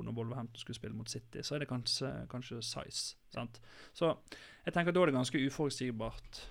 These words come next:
Eh, midtbane, så er det jo Son har levert i fjor,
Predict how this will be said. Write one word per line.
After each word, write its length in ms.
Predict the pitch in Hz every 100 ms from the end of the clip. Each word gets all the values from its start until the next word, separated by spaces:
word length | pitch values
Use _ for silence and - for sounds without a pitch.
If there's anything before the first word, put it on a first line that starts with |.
| -
Eh, 320 | 127 127 127 131
midtbane, 480 | 139 - 170 135 156 170
så 140 | 190
er 160 | 220 180
det 80 |
jo 320 | 156 147 147 143
Son 360 | - 180 196 185
har 100 | 170
levert 320 | 139 143 139 139
i 80 |
fjor, 240 | 135 156